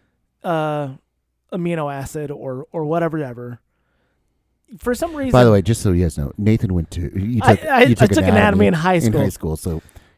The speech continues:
Speaker 1: It,
Speaker 2: he
Speaker 1: it,
Speaker 2: knows
Speaker 1: if,
Speaker 2: what he's talking
Speaker 1: if
Speaker 2: about.
Speaker 1: you, if you had some kind of weird, you had this weird small, very, very
Speaker 2: Mm-hmm.
Speaker 1: small amount of people had this weird amino acid, and if you got covid, it fucked your shit up.
Speaker 2: Mm-hmm.
Speaker 1: And that's, I mean,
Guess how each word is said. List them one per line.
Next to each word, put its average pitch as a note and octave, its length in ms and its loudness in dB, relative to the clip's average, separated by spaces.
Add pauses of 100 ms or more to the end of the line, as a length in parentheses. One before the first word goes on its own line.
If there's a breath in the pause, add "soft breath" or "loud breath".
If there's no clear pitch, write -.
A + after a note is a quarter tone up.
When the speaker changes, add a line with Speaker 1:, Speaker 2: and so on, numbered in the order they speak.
Speaker 1:
It, A#3 140 8
Speaker 2:
he B3+ 160 8
Speaker 1:
it, A#3 80 2
Speaker 2:
knows C3 380 6
Speaker 1:
if, G2+ 40 -4
Speaker 2:
what G#2 100 2
he's E2 100 -2
talking F2 260 4
Speaker 1:
if E2+ 100 -4
Speaker 2:
about. - 140 2
Speaker 1:
you, D#5+ 60 0 (160)
if G#3+ 240 -6
you F#4 160 -6
had A#3+ 280 -2
some A3 160 -6
kind G#3+ 180 -4
of D#3+ 120 -4
weird, A3 380 -8
you A#3+ 120 -6
had E4+ 100 -4
this C#4+ 180 -6
weird A3+ 540 -10
small, F3 500 -4 (160)
very, C4 380 -2
very F#3+ 240 -2
Speaker 2:
Mm-hmm. F3 60 -6
Speaker 1:
small F3 160 -8
amount D#3+ 200 -8
of D3+ 60 -14
people C#3+ 220 -8
had C#3 140 -8
this C3+ 220 -12
weird C#3+ 300 -10 (340 soft breath)
amino D3+ 420 -6
acid, C#3 440 -10 (440 soft breath)
and D3+ 260 -6
if E3 160 -8
you C4 60 -8
got C4 200 -6
covid, G3 360 -2 (220)
it E3 240 -6 (140)
fucked F#3 340 -4
your D#3 200 -4
shit C#3 280 -10
up. - 180 -20 (220)
Speaker 2:
Mm-hmm. G#2+ 180 -10 (720)
Speaker 1:
And F3+ 280 2
that's, G3 340 -4
I - 40 -16
mean, G3 160 -10